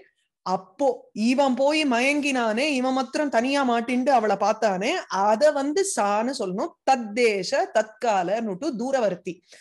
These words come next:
Even though she is the same person, how can you say சா, எதிர்நோக்கி இருக்கிறவளை? உன்னுடைய, அவனுடைய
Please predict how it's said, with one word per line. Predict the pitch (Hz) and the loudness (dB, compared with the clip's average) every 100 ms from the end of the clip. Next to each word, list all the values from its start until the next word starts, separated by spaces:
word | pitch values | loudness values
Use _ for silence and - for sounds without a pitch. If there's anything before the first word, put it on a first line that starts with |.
| - - | -16 -4
Even | 196 247 285 | 0 0 0
though | 320 330 | 0 0
she | |
is | 302 240 | 0 -2
the | 233 | -4
same | 220 247 285 | -2 -2 -2
person, | 233 196 220 170 185 | -4 -4 -4 -4 -2
how | 254 320 | -2 0
can | 330 | -2
you | 285 | -2
say | 269 311 | -4 -4
சா, | - 196 208 208 _ _ _ | -2 -2 -2 -4 _ _ _
எதிர்நோக்கி | 190 196 277 277 254 214 | -4 -2 0 -2 -2 -2
இருக்கிறவளை? | 202 196 180 170 170 - - _ _ - 160 160 | -2 -2 -2 -4 -6 -14 -20 _ _ -10 -6 -4
உன்னுடைய, | 156 190 254 320 320 277 | -2 0 0 2 2 2
அவனுடைய | 190 208 262 240 208 | 0 0 0 0 0